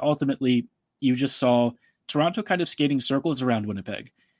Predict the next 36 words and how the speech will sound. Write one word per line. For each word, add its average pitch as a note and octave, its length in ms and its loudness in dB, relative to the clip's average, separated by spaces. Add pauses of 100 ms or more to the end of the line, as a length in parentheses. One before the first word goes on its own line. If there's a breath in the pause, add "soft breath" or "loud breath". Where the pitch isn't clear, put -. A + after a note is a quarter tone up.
(240)
And D3+ 140 4
it D#3+ 80 4
didn't A3 220 0
even G3+ 160 -2
start D3 240 0
off C#3 160 2
this C3 180 -4
way. G#2 100 -4
I G2+ 40 -8
mean, B2+ 140 0
the C#3+ 60 0
Jets D3 380 0
came C#3+ 300 2
out B2+ 160 4
of B2+ 80 -2
the C3 40 2
gates A#2+ 320 0
firing A#2+ 500 0
on A2+ 140 -2
all A#2+ 220 -4
cylinders, A#2 640 0 (320 soft breath)
at D3 100 2
least D#3+ 220 4
relatively B2+ 420 -2
speaking. A#2 540 -2 (360)
Uh, A2+ 220 -2
you - 100 -6
know, A#2+ 120 2
the A#2 80 -2
Jets C3 240 0
got A#2+ 160 -2
a - 20 -2
couple B2 260 -4
of A2+ 140 -6
quick - 320 -6
goals. A#2 460 0